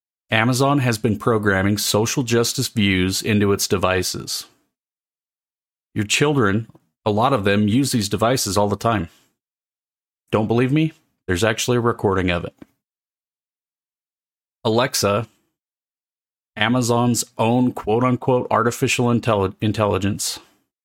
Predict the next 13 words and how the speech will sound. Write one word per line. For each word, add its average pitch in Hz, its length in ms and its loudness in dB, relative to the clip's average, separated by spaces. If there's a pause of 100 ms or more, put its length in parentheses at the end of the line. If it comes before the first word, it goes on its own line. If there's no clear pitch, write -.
(1000)
made 120 180 2
a 110 40 2
very 101 380 2
confusing 113 600 0
comment 98 520 0 (120)
on 104 180 0
Steven 120 420 0
Crowder's 104 420 0
YouTube 98 360 -2
channel, 90 380 -2 (180)
Louder 98 260 2
with 98 200 -4
Crowder. 92 380 -2